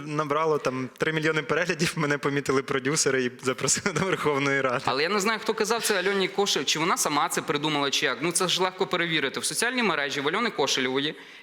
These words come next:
Speaker 2: є сто сімдесят три друга. І тільки дві фотографії, е, з волонтерської кімнати. В тої ж самої Ярини Чаговець вся стрічка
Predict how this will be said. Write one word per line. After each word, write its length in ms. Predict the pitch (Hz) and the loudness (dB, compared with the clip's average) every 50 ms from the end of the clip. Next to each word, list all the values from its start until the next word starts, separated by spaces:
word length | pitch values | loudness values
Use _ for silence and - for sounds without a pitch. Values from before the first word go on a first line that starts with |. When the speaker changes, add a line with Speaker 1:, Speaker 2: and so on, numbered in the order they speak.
| - | -6
Speaker 2:
є 160 | 135 165 196 | -4 -2 -2
сто 240 | 190 - - 208 262 | -2 -2 -2 0 0
сімдесят 500 | 262 - 180 160 156 151 - 202 196 - | 2 2 0 0 0 0 0 0 0 0
три 300 | - 190 196 208 208 202 - - - - - - - - | 0 0 2 2 2 0 -2 -6 -14 -16 -20 -20 -20 -10
друга. 340 | - 127 143 131 110 107 92 - - - - - - - - _ _ - | -2 0 2 2 2 0 -2 -4 -8 -18 -20 -20 -20 -20 -20 _ _ -10
І 60 | 156 | -6
тільки 240 | - 233 214 - 196 | -4 -2 -2 -2 -2
дві 160 | 151 170 233 | 0 -2 -2
фотографії, 880 | - - 202 - 196 160 180 196 - 247 - - 190 175 160 151 131 - - | 0 0 0 0 0 0 2 0 0 -2 -2 -2 0 2 2 2 2 2 2
е, 120 | 135 131 | 0 0
з 80 | - - | 0 0
волонтерської 560 | 135 143 151 135 170 175 175 165 - 175 160 | 2 2 2 2 2 0 -2 -2 -2 -2 -2
кімнати. 380 | - - 147 147 143 127 - - | 0 0 2 2 2 0 -2 -4
В 60 | - | -2
тої 180 | - 202 214 | 2 2 4
ж 60 | 190 - | 4 4
самої 360 | - 185 190 202 202 185 165 | 2 2 2 2 2 2 2
Ярини 320 | 160 170 175 190 180 175 | 2 2 2 2 2 2
Чаговець 540 | 170 - 165 160 165 156 156 147 127 - - - - - - - - | 0 0 0 0 2 2 2 0 0 -2 -6 -8 -10 -12 -12 -14 -8
вся 300 | - - - - 185 180 | -4 -2 0 0 0 0
стрічка 640 | 180 180 175 214 208 170 - - - 156 127 113 - | -2 -2 0 0 0 0 0 0 0 0 -2 -2 -4